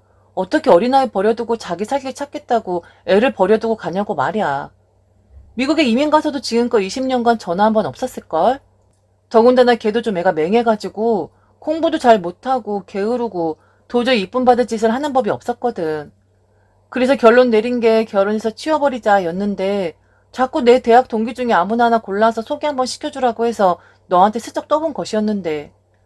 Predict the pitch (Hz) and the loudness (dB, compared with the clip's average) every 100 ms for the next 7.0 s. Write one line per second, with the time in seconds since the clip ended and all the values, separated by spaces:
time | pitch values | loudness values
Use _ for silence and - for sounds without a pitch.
0 | _ _ - 190 220 208 175 254 233 220 | _ _ 2 4 6 4 0 0 0 -2
1 | 190 - 240 233 196 202 196 226 - 320 | -8 -2 0 0 -2 0 -2 -4 -4 -2
2 | 247 180 240 285 269 - 208 247 220 156 | 0 0 0 0 -4 0 2 2 0 -4
3 | 185 240 254 247 170 160 160 165 _ _ | -2 -2 -4 -8 -10 -10 -10 -14 _ _
4 | _ _ _ _ _ - 339 370 349 302 | _ _ _ _ _ -4 -2 -2 2 4
5 | 285 277 240 247 - 277 269 - 320 320 | 4 2 4 2 2 -8 -8 -10 -8 -4
6 | 302 262 233 185 185 226 233 202 185 185 | -2 -4 -2 0 0 0 -2 0 -2 -4